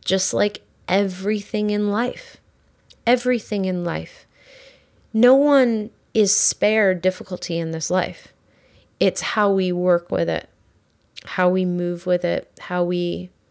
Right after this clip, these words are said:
flow with it that is so powerful and so important,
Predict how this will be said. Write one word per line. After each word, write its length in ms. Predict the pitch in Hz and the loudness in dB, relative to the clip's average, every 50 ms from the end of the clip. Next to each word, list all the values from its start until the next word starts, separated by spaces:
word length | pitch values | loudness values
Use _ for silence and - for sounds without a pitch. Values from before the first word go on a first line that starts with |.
| _ _ _ _ _ _ _ _ _ _ | _ _ _ _ _ _ _ _ _ _
flow 440 | - - - - 214 233 240 233 208 | -18 -16 -8 -4 -2 2 2 2 4
with 200 | 180 170 165 175 | 2 0 0 0
it 260 | 160 - - - _ _ _ _ _ _ _ _ - | -4 -4 -6 -8 _ _ _ _ _ _ _ _ -8
that 460 | 180 190 185 180 175 170 - - _ _ _ _ _ _ - | -2 0 2 2 2 0 -2 -4 _ _ _ _ _ _ -4
is 160 | - 202 185 - | -2 0 0 2
so 200 | - - 180 165 | 2 2 2 0
powerful 640 | - - 202 196 196 190 185 180 - 180 175 170 | 0 -2 -2 0 2 2 0 0 0 0 0 0
and 160 | 165 165 160 | -2 -4 -4
so 220 | - - 180 170 165 | -4 -2 0 0 -2
important, 640 | 165 - - 175 156 - - - 170 - - _ | -2 -2 -2 -2 -2 -2 -2 -6 -8 -8 -10 _